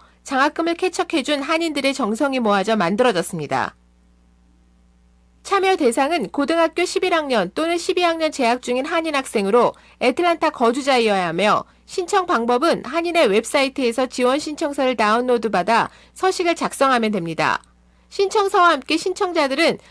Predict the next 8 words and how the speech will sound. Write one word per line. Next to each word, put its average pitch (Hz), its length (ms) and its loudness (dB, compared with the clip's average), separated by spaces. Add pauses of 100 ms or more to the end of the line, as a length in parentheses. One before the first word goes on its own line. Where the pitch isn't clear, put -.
(140)
부모님의 320 600 0 (100)
이 240 140 -6
년치 285 300 0
텍스 - 340 -8
보고서, 202 500 0 (320)
고등학교 330 500 0
전학년 269 540 -2
성적표, 262 720 -2